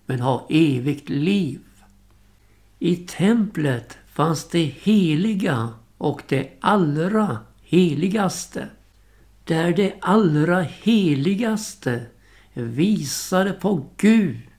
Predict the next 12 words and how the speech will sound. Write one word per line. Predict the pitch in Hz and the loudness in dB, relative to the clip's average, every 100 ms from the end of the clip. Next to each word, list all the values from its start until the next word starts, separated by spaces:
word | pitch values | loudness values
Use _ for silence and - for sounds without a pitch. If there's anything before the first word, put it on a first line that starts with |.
| _ - - | _ -20 -12
och | - 113 - | -8 -8 -10
himlen. | - - 190 143 156 208 170 - - - _ _ _ _ _ _ | -6 0 0 2 0 0 -2 -6 -12 -20 _ _ _ _ _ _
Mellan | 143 151 185 220 220 214 202 | -2 2 4 6 4 4 4
det | 214 190 - - | 4 2 0 0
heliga | 196 220 165 135 185 180 214 139 117 - _ | 2 4 2 2 0 0 0 0 -2 -8 _
och | - 156 | -4 -2
det | 160 - - | -2 -6 0
allra | 190 208 175 143 156 185 226 147 113 - | 2 4 2 0 -2 -2 -2 -2 -6 -14
heligaste | - 170 175 135 156 196 208 - - 127 113 113 - _ - _ | 0 2 2 0 -2 0 -2 -2 -6 -4 -4 -8 -18 _ -20 _
fanns | - 156 175 | 0 2 2
en | 202 190 | 0 -2
förlåt | - - 214 175 143 131 190 202 135 - - - | -4 0 4 4 2 0 2 2 -2 -8 -18 -20